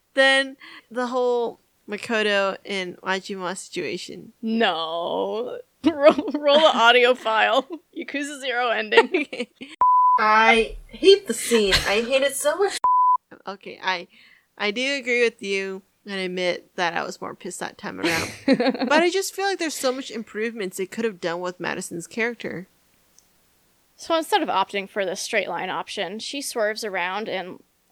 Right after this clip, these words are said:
Speaker 2: almost, well, she actually does fall off of her motorcycle,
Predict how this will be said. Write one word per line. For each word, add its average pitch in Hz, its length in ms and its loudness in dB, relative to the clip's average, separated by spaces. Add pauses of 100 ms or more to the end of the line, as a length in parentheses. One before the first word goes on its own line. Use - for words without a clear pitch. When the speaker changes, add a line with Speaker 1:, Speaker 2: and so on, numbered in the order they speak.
Speaker 2:
almost, 302 500 0
well, 208 200 0
she 233 200 0
actually 226 320 2
does 202 560 -2
fall 175 300 -2
off 185 160 -4
of 196 140 -12
her 208 120 -8
motorcycle, 185 840 -6